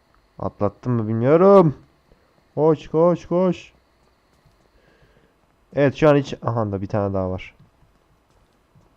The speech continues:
Koş, koş, koş, koş. Silah lazım bana. Peşimdeler. Close.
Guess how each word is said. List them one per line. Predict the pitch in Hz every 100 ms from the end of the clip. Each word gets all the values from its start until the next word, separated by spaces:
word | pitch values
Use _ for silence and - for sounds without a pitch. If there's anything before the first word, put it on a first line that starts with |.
| _ _ _
Koş, | - 113 -
koş, | 120 113
koş, | 123 117
koş. | 127 117 - - _ _ _ _ _ _ _ _ _ _ _ _ _
Silah | - 120 127 147
lazım | 143 131 151
bana. | 160 170 156 120 _ _ _ _ _ _ _ _ _ _ _ _ _ _ _ _ _ _ _ -
Peşimdeler. | 123 120 139 147 175 165 - - _ _ _ _ _ _ _ - _ _ _ _ _ _ _ _ _ _ _ _ _ _ _ _ _ _ _ _ _ _ _ 110
Close. | 107 98